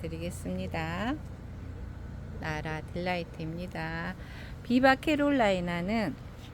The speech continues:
비바 캐롤라이나는 요 위에 적심 자국이 있고요.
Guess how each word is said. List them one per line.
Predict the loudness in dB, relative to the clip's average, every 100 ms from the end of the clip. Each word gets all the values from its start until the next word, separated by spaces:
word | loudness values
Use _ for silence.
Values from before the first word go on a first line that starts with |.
| -6
비바 | -2 -2
캐롤라이나는 | 2 2 4 2 2 2 0 -2 0 0 0 -2 -8 -8 -8 0
요 | 2
위에 | 4 4 2
적심 | 2 0 0 6 8
자국이 | 8 6 4 -4 -4
있고요. | -4 -6 -2 2 2 2